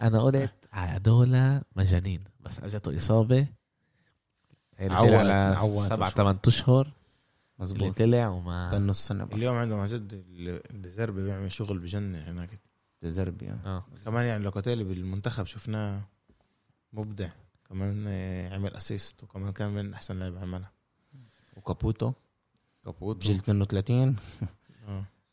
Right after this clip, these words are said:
Speaker 2: أكنه،
Speaker 3: بس قبل،
Speaker 2: أكنه كشفوا
Speaker 3: قبل،
Speaker 2: لاعب جديد.
Speaker 3: قبل أربع سنين لعب بالسيريا بي مع إمبولي، ها؟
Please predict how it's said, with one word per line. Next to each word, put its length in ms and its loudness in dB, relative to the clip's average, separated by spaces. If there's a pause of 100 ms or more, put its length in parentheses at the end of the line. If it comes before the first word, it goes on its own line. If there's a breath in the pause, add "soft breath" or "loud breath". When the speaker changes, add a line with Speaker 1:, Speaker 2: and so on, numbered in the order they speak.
Speaker 2:
أكنه، 180 0
Speaker 3:
بس 140 6
قبل، 400 4
Speaker 2:
أكنه 220 8
كشفوا 280 8
Speaker 3:
قبل، 120 8
Speaker 2:
لاعب 180 8
جديد. 360 2 (120)
Speaker 3:
قبل 220 4
أربع 320 2
سنين 300 -2
لعب 260 -2
بالسيريا 540 -2
بي 160 0
مع 200 -2
إمبولي، 320 -6
ها؟ 160 -6